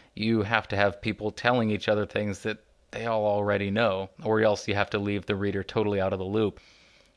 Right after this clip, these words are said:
But with Mika being from our world, she can ask all the questions that a person from our world might ask about what's going on.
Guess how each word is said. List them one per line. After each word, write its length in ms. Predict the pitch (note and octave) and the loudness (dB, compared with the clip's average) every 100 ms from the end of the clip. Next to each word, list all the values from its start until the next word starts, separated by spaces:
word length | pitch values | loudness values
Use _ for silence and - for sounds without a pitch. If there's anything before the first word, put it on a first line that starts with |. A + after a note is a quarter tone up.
| - | 2
But 200 | A2 G#2+ | 2 4
with 180 | A2 B2+ | 0 2
Mika 260 | C3+ A#2 | 2 2
being 280 | G2+ A2 G#2 | 2 0 0
from 320 | - G#2 G2 | 0 0 0
our 240 | G2 B2 A2+ | 2 2 4
world, 240 | G#2 G2+ | 2 0
she 160 | - G2+ | -4 -4
can 280 | G2+ G2 - | -2 -4 -2
ask 300 | - G2+ - | 0 0 0
all 140 | G#2 | 0
the 80 | G2+ | 0
questions 460 | - A2 - G#2 F#2+ | 0 0 0 -4 -4
that 100 | G2 | -6
a 40 | |
person 360 | - G#2+ - G2+ | -2 -2 -2 -6
from 160 | A2 | -4
our 200 | G#2 G2 | -2 0
world 260 | F#2+ G2 F#2+ | 0 0 0
might 300 | F#2+ F#2+ - | -2 -4 0
ask 380 | A2 G2+ F#2 - | 2 2 0 -4
about 220 | G2 G2+ | -4 -4
what's 180 | G#2+ - | -6 -6
going 260 | G2+ G2 | -6 -6
on. 240 | G2 G#2 | -6 -8